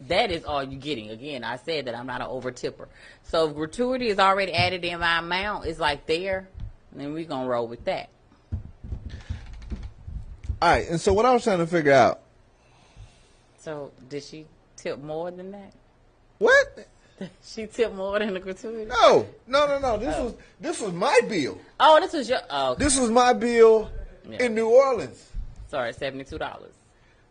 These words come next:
Speaker 2: It's seventy-two dollars, and I'm looking at this. I'm like, "Hold on, we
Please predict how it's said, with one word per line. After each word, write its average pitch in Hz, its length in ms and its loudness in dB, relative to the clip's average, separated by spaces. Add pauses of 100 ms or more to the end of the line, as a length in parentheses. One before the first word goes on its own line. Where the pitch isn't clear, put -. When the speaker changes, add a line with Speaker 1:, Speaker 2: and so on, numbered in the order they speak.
(120)
Speaker 2:
It's 165 120 -12
seventy-two 220 440 -2
dollars, 220 320 6
and 202 100 -6
I'm 220 140 -4
looking 226 240 0
at 214 160 -2
this. 226 200 -2
I'm 233 120 -2
like, 214 340 -4
"Hold 226 200 -8
on, 190 140 -6
we 226 180 -8